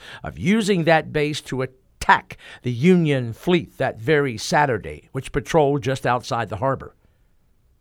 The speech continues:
As the Hunley prepared to sally forth, disaster. As Lieutenant Payne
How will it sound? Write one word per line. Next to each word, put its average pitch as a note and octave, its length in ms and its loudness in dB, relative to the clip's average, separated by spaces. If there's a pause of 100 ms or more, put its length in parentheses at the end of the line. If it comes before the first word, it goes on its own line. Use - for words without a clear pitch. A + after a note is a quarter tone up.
(140)
As - 160 -16
the - 120 -16
Hunley C#3 540 -4
prepared B2 640 -6
to G#2+ 80 -12
sally A#2+ 400 -4
forth, D3+ 420 -2 (1400)
disaster. G#2 800 -6 (1040)
As C#3+ 140 4
Lieutenant A3 420 6
Payne E3+ 380 4